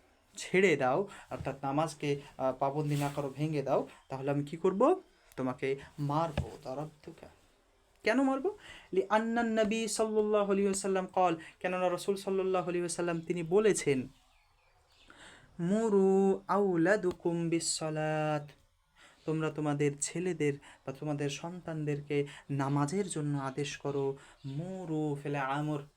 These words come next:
আমর শব্দটারই ফেলে আমর হলো মুর। মুরু, তোমরা আদেশ করো। আওলাদি-, আওলাদাকুম, তোমাদের সন্তানদেরকে, বিসসালাতি, নামাজের জন্য,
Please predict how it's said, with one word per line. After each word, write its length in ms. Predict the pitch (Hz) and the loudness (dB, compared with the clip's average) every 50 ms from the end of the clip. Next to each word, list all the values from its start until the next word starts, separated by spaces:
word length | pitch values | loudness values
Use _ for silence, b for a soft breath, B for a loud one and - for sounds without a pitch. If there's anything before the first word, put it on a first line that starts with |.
| _ _ _ _ - | _ _ _ _ -4
আমর 280 | 139 147 156 170 185 | -2 -2 0 -2 -2
শব্দটারই 500 | 175 - 190 - 175 185 180 185 170 180 | -4 -6 -6 -4 -4 -4 -4 -2 -4 -4
ফেলে 220 | 175 - 160 156 151 | -4 -2 0 0 2
আমর 280 | 139 139 147 147 147 | 2 2 2 0 0
হলো 320 | 143 147 160 190 269 330 B B B B B B 147 | 0 2 2 2 2 2 B B B B B B -2
মুর। 320 | 151 165 170 165 - - - _ _ 147 | 0 2 2 0 -2 -4 -12 _ _ -6
মুরু, 760 | 147 170 185 196 196 190 175 165 165 165 160 156 156 151 147 - - _ _ - | -4 -4 -4 -4 -4 -2 -2 -2 -2 0 0 0 -2 -4 -6 -8 -16 _ _ -10
তোমরা 320 | 165 180 185 180 175 160 | -8 -8 -6 -6 -4 -4
আদেশ 360 | 143 139 139 170 180 - - | -4 -4 -4 -4 -4 -4 -4
করো। 380 | - - 143 139 143 143 143 143 B B B B | -4 -2 0 2 4 2 2 0 B B B B
আওলাদি-, 640 | - 151 160 160 156 165 196 208 170 170 156 160 - | 2 2 4 2 2 2 2 2 2 0 0 0 -2
আওলাদাকুম, 1200 | 156 156 165 160 156 143 135 135 147 160 170 170 170 170 160 190 196 196 196 165 156 151 151 147 147 147 B B B - | -2 -2 0 0 -2 -2 0 2 2 2 4 4 2 2 2 0 0 0 -2 -4 -4 -2 -2 -4 -6 -10 B B B -6
তোমাদের 400 | 170 180 185 185 170 170 160 147 | -2 0 0 0 2 2 2 2
সন্তানদেরকে, 960 | 143 - 151 147 147 143 151 160 165 160 147 147 139 143 - 143 143 143 143 B B B B - | 2 0 2 2 2 2 2 2 2 2 2 0 0 2 4 4 4 4 2 B B B B -4
বিসসালাতি, 1000 | 151 165 151 - - - 147 143 143 147 151 156 151 151 - 147 143 143 143 147 B B - | -4 -2 -2 -2 0 0 2 2 4 4 4 4 4 2 0 0 0 0 0 -2 B B -4
নামাজের 540 | 139 143 139 143 156 165 165 185 190 190 175 | 0 0 2 4 2 2 4 4 2 2 2
জন্য, 540 | 147 147 139 143 143 139 139 139 139 139 | 0 0 0 2 2 2 2 2 2 0